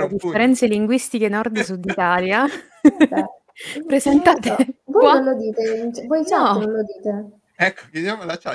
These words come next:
Speaker 2: Eh,
Speaker 3: Chiudiamo
Speaker 2: beh,
Speaker 3: la
Speaker 2: eh,
Speaker 3: chat.
Speaker 2: che ha pre-, si è preso un pugno in faccia, quindi è lì col
Speaker 3: Un cartone.
Speaker 2: sangue. Anche perché mi viene,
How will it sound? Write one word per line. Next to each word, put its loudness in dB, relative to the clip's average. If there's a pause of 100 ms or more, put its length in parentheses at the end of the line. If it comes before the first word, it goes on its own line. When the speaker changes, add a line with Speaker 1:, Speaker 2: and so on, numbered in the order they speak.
Speaker 2:
Eh, -6
Speaker 3:
Chiudiamo -4
Speaker 2:
beh, -2
Speaker 3:
la 2
Speaker 2:
eh, -4
Speaker 3:
chat. -6 (460)
Speaker 2:
che -2
ha -2
pre-, -12
si 0
è -4
preso -4
un -4
pugno -6
in -6
faccia, -6
quindi -12
è -6
lì -8
col -18
Speaker 3:
Un -20
cartone. -8
Speaker 2:
sangue. -12 (880)
Anche -4
perché -10
mi -14
viene, -8